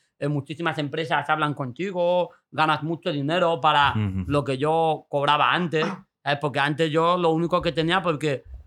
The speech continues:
Speaker 1: yo no terminé la eso.
Speaker 2: Ujú.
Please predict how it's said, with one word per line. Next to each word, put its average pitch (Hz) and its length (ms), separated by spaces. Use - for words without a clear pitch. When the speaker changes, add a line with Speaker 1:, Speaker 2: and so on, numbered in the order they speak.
Speaker 1:
yo 175 720
no 175 540
terminé 175 400
la 131 180
eso. 170 360
Speaker 2:
Ujú. 98 300